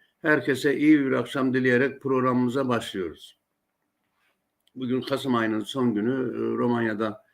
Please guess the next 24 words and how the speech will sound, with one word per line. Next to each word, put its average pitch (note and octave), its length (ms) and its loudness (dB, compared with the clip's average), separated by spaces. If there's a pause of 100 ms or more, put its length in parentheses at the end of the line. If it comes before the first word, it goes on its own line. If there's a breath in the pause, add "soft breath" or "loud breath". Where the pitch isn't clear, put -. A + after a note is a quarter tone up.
(360)
e, A2+ 100 -10 (680)
milli A#2 360 0
tatil F#2+ 400 -6 (200)
var, G#2 300 -4
yani E2+ 240 -8
ulusal F#2+ 440 -8
tatil F2+ 480 -10 (220)
günü. F#2+ 340 -4 (840 soft breath)
E, D3 40 -8
öncelikle, D#3+ 760 6 (540 loud breath)
e, C#3+ 60 -14 (360)
bize D3 360 -2
abone C#3 380 -2
desteği C3+ 600 0 (340)
veren, A2 400 0 (220)
yayınlarımızı A2+ 840 -2
beğenen, G#2 500 0 (1000)
e, A#2+ 280 -2
izleyicilerimize A#2 1120 2
gerçekten B2 440 -6
sonsuz, A#2 600 -6
e, G#2 400 -4
teşekkür G#2+ 480 -6
ediyorum. F#2 300 -6